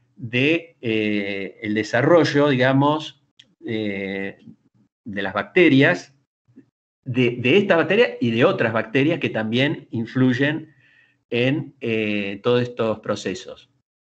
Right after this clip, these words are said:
El proyecto, bueno, consistió en hacer test en condiciones reales a través del uso de bioreactores y celdas de alta presión.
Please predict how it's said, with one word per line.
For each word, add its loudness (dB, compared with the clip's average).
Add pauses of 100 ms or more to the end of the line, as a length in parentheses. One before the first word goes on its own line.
(600)
El 0
proyecto, 2
bueno, 2
consistió -4 (140)
en -6
hacer -4
test -4
en -4
condiciones 0
reales 2
a -6
través -2
del -2
uso 0
de 0
bioreactores 0
y -12
celdas -2
de -4
alta -4
presión. -10